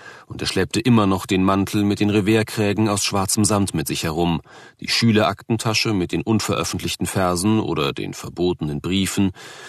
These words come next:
und diesen Blick, der immer noch in die Betrachtung eines abgelegenen Casinos in Kastilien versunken schien. Der Untersuchungsrichter nahm die Gasse in Augenschein, das Plakat einer Akademie, die zu erschwinglichen Preisen Arbeitslose produzierte,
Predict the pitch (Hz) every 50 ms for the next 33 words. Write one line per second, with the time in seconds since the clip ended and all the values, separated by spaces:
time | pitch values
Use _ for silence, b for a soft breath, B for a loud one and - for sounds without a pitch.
0 | B B B 123 123 - 143 131 131 131 107 95 113 156 - - - - - 117
1 | 110 - - 139 147 156 147 139 135 135 - 127 117 117 107 104 107 - - -
2 | 107 117 - - - 117 113 107 104 101 101 - - 127 123 - - 117 101 101
3 | 101 95 101 101 98 - - 104 90 90 107 104 98 92 90 90 - - - 98
4 | 95 - 117 117 - - - 139 110 87 80 69 71 - 82 76 76 80 76 -
5 | - 78 - - 80 67 57 - - _ _ _ _ _ _ _ _ _ _ _
6 | _ _ _ _ _ _ _ _ _ - 113 110 120 110 120 113 110 131 135 -
7 | 151 143 131 - - 131 - - - 120 117 117 117 113 117 113 - 113 104 -
8 | - 76 69 76 62 69 71 - - - - - 80 69 - - - - - _
9 | _ _ _ - - - - - - 92 - - 95 90 95 101 - - 90 87
10 | 87 - - - - 85 76 85 82 82 90 107 110 107 - 85 76 71 - -
11 | - 80 - - - - 95 98 101 98 87 - - 92 76 - - 82 82 87
12 | 82 87 98 - - 98 104 92 92 90 - - 78 82 82 80 80 71 - -
13 | 87 85 80 - - 101 98 90 78 - 98 85